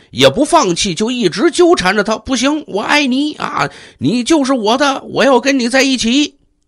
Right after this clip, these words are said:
案发前不久，段丽呢，又给赵德打电话，赵德没办法了，“见一面吧。”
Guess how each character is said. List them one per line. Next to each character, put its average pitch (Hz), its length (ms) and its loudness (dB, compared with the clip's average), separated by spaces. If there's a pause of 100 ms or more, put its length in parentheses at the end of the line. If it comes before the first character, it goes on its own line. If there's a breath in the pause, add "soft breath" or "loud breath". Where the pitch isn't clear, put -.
(640 soft breath)
案 117 240 -2
发 127 220 0
前 123 320 -6
不 107 180 -4
久， 78 520 -10 (300)
段 95 260 -4
丽 113 200 -2
呢， 90 220 -8 (420 soft breath)
又 101 240 -2
给 87 180 -6
赵 90 220 -2
德 95 180 -4
打 78 180 4
电 120 220 0
话， 156 300 0 (420)
赵 - 220 -6
德 160 160 0
没 180 180 6
办 180 260 2
法 127 200 0
了 170 100 0
，“见 226 340 0
一 226 80 0
面 247 320 4
吧。” 190 220 0